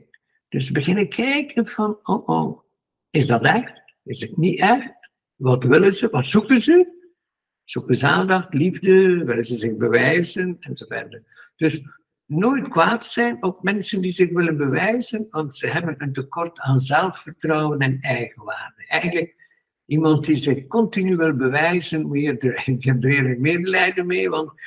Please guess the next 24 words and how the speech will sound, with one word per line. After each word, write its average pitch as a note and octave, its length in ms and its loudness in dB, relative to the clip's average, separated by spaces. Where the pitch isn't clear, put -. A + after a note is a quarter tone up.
ze - 140 -2
hebben C#3+ 240 2
een B2+ 80 -2
tekort F3 580 -4
aan B2+ 180 0
zelfvertrouwen C#3 1000 0
en B2+ 240 -4
eigenwaarde. D#3+ 840 -4
Ze C#3+ 140 -4
voelen D3 240 -2
zich B2+ 220 -4
niets, F#3 260 -8
dus - 200 -20
moeten F3+ 340 6
ze C#3 120 -4
zich D#3 280 0
bewijzen. C#3 880 -2
Ja, D#3 180 -12
prima. F3 500 -2
En - 320 -14
dit C#3+ 320 -8
is - 180 -6
hun F#3 320 0
weg F#3 380 -2